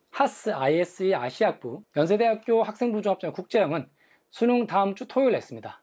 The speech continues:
유디가 시월, 고려대학교 계열 적합형이 수능 전주, 그리고 올해 수능 십일월 십사 일 보고 나서 그 다음 주 토요일이 바로 요 전형의 시험일이에요.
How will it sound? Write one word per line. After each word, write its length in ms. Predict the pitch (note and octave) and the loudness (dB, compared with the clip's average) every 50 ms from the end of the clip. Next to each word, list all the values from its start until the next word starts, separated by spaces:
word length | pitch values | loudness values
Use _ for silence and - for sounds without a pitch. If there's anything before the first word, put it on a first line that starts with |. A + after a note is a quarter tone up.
| _ _ | _ _
유디가 380 | D#3+ F#3 G#3+ G#3 A#3 G#3+ G#3 E3 | 0 0 2 2 2 2 2 0
시월, 380 | - - G3+ F#3 D3+ B2+ - - _ _ _ | 2 2 2 2 2 2 -2 -10 _ _ _
고려대학교 520 | - C3+ C3+ D#3+ E3 F#3 F3+ E3+ - D#3 | 0 2 2 4 4 2 0 0 -2 -4
계열 200 | - - D#3+ D#3 | 0 2 2 2
적합형이 580 | C#3 C#3+ C#3 D3+ - - B2 C3+ F3 G#3+ G#3+ - - - _ _ | 0 -2 -6 -6 -6 -6 -6 -4 -4 -6 -6 -8 -16 -20 _ _
수능 260 | - - A#3+ B3+ B3+ | -4 0 2 2 2
전주, 360 | - A#2 G#2 - - D3 D3 C#3 _ _ _ _ | 0 -2 -10 -12 -12 -14 -14 -14 _ _ _ _
그리고 480 | - C3 A#2+ A#2+ B2 E3 F#3+ G#3+ A3 G#3+ | -2 0 2 2 2 2 2 2 0 -2
올해 180 | F3+ D#3+ D#3+ D3+ | -2 0 0 0
수능 360 | D3 - D3 D#3 F3+ G3 G3+ | -2 -4 -6 -4 -4 -4 -6
십일월 400 | - - - C#3+ C#3 D3 D#3 D3+ | -8 -12 -12 -8 -6 -4 -4 -4
십사 260 | D3 - - - D3 | -6 -8 -8 -6 -4
일 80 | C#3 C3 | -4 -4
보고 200 | - C3 C3 C#3 | -4 -4 -4 -4
나서 320 | A#2 G#2+ - D#3 F#3+ G#3 - - - - _ _ _ | -6 -6 -4 -2 -4 -4 -4 -12 -20 -20 _ _ _
그 160 | - B2 A#2 | -4 -2 0
다음 240 | G#2+ B2+ A#2+ G#2+ G#2+ | 2 0 0 -2 -6
주 140 | - B2+ - | -10 -12 -10
토요일이 600 | - - F#3 D#3+ C3+ A#2 G#2 C#3+ G#3 B3+ C#4 C#4 _ _ _ _ _ _ _ | -2 0 2 2 2 2 2 0 0 0 -2 -6 _ _ _ _ _ _ _
바로 380 | - - A#2 B2 C#3+ E3 F3 - _ _ C#3 | -6 -4 -2 0 0 0 -2 -6 _ _ 0
요 140 | C#3+ D3 | 0 0
전형의 380 | - - A#2 A2 A2+ B2 D3+ E3+ | 0 -4 -6 -6 -6 -6 -6 -8
시험일이에요. 500 | - - F#3 E3 B2 G#2 G2 F#2 - - | -4 -4 -4 -4 -4 -6 -10 -16 -18 -20